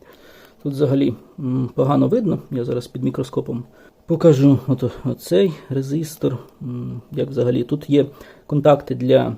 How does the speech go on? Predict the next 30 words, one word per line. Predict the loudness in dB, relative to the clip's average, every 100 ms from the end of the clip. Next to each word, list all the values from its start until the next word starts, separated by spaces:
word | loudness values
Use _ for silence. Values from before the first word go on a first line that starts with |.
| -8
зовнішньої | -2 2 2 0 -2
антени, | 0 0 2
я | 0
думаю, | 0 0
для | 2 2
роз'єма | 2 0 -2 -2 -6
для | -6 -4
зовнішньої | -4 -6 -6 -8
антени. | -6 -6 -8 -10 -6
Він | -6
тут | -6 -6
і |
не | -4 -4
впаяний, | -4 -4 -2 -2 -6 -12 -20 -20 -20 _ -10
але | -6 -4
можна | -4 -6
спробувати | -6 -4 -2 -4 -4
до | -2
нього | -2 -2
підпаятись. | -6 -8 -6 -6 -6 -10 -14 -20 _ _ -20 -20 _ _
Єдине, | -10 -6 -6
що | -6 -4
треба | -2 0 -2
трошки, | -2 -6 -6 -6 -8 -8 -8
е, | -8 -6 -8 -12 -10
переробити, | -6 -4 -4 -4 -6 -6
переналаштувати | -6 -4 -6 -8 -4 -4 -2
плату, | -4 -4 -6
тому | -12 -12
що | -12